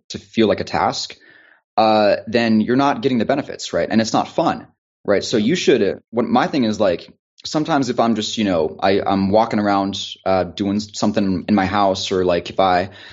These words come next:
Speaker 1: you know, I'm, uh, I don't know, uh, I just finished something at work, and, uh, I am, you know, happy that I did that thing,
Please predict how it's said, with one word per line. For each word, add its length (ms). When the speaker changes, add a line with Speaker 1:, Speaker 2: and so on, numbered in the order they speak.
Speaker 1:
you 80
know, 140
I'm, 180
uh, 240
I 60
don't 120
know, 320
uh, 200
I 60
just 180
finished 260
something 340
at 80
work, 400
and, 380
uh, 100
I 500
am, 260
you 60
know, 80
happy 380
that 120
I 80
did 180
that 180
thing, 300